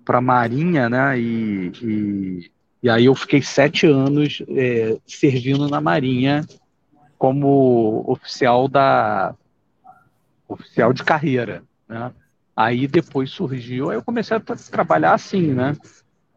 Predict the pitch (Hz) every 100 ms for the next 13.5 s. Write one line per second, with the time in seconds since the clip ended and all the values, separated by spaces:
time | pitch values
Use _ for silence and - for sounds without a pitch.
0 | - 131 - - 143 - - 156 156 175
1 | 208 220 - 240 - _ - 156 - 147
2 | 147 165 147 - - 127 123 139 139 -
3 | 120 - 135 127 123 120 113 117 - 120
4 | - _ _ - 113 127 - 131 - 123
5 | - 131 127 120 117 117 123 - 131 120
6 | 113 113 117 - - - 131 120 117 110
7 | - 135 123 - 135 135 120 127 160 147
8 | 135 156 170 - 214 208 185 208 220 -
9 | 208 180 180 208 277 226 226 131 110 127
10 | 156 - - _ _ _ _ - 226 233
11 | 220 269 330 339 330 320 208 151 156 160
12 | 190 180 190 214 - 190 180 - 185 151
13 | 143 165 196 208